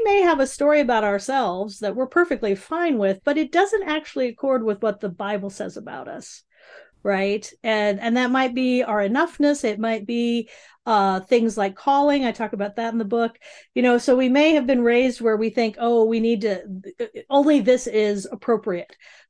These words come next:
It, but is that really the story that the Bible teaches us? So I think that the important thing is, is to, that we're always kind of putting our own story, uh, uh, uh, or God's story as an overlay on ours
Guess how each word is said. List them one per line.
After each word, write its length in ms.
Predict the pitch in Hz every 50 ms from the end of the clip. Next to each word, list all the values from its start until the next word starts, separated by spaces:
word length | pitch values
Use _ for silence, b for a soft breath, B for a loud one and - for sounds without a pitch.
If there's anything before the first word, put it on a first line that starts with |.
| _ -
It, 160 | 294 302 -
but 100 | 320 339
is 100 | 370 359
that 180 | 381 359 320
really 420 | 262 277 285 320 339 349 349 330 311
the 120 | 262 277
story 300 | 269 - 269 240 226 220
that 140 | 208 202 196
the 80 | 226 190
Bible 320 | 202 190 190 190 190 190
teaches 400 | - - 226 196 - 196 170 180
us? 160 | 175 196 -
So 180 | - - 240 240
I 100 | 247 240
think 280 | 233 302 349 392 403
that 200 | - 349 311 -
the 120 | - 269 254
important 440 | 240 233 - 294 311 320 302 277 -
thing 160 | - 240 233
is, 160 | 220 208 196
is 180 | 214 208 196 -
to, 180 | - 214 202
that 240 | 196 208 202 208 B B B B B -
we're 120 | 233 240
always 400 | - 269 269 294 302 311 294 285
kind 200 | - - 285 262
of 100 | 247 233
putting 280 | - - 262 254 233 226
our 220 | 220 214 208 214
own 140 | 220 226 240
story, 560 | 233 - - 247 220 220 208 196 196 196 196 B B B B B B _ -
uh, 100 | 240 240 -
uh, 340 | - - - - 247 - 277
uh, 140 | 247 208 208 -
or 180 | - 233 208 208
God's 300 | 196 254 254 254 247 -
story 200 | - 262 233 220
as 80 | 208
an 120 | 202 208 202
overlay 500 | - 233 262 208 269 247 220 214 202 196
on 200 | 190 190 196 196
ours 640 | 202 247 240 214 175 170 185 262 302 311 - - -